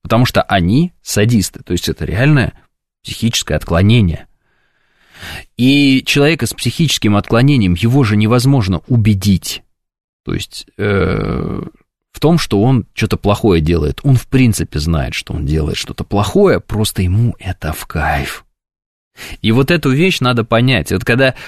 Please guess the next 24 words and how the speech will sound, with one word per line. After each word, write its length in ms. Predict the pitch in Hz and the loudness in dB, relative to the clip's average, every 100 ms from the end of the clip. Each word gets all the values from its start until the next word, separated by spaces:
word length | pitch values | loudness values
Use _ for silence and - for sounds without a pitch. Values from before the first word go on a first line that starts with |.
| - | -10
ты 100 | - | -2
это 160 | 139 143 | 0 0
понимаешь, 680 | - 147 156 185 170 117 - _ _ - | 0 2 4 2 2 -2 -8 _ _ -6
ты 100 | 127 | -2
понимаешь, 420 | 135 135 156 143 | 0 2 2 0
откуда 260 | 107 131 | -2 0
берутся 400 | 107 107 120 - | 2 2 2 0
в 80 | 90 | -2
интернете 460 | 95 98 110 127 - | 0 0 0 0 -2
вот 100 | 98 | -2
эти 140 | - | -4
тролли, 600 | - 90 92 95 82 - _ _ - - | -2 0 2 4 2 -2 _ _ -20 -10
откуда 420 | - - - 147 120 | -4 -2 2 2 4
берутся 400 | 117 131 - 107 | 4 2 2 0
в 60 | |
интернете 480 | 101 113 113 123 - | 0 2 2 2 0
все 120 | - | -2
эти 120 | 107 107 | -2 0
группы 280 | 123 - | 0 0
смерти, 760 | 110 95 80 87 87 - 78 - - - - - | -2 0 2 2 0 -2 -6 -6 -8 -12 -10 -6
откуда 380 | - - 143 139 | -6 0 2 2
берутся 380 | 131 139 135 120 | 2 2 0 0
подонки, 500 | 110 120 135 123 - | 0 2 2 0 -2
которые 560 | 113 131 120 117 110 | -2 2 2 4 2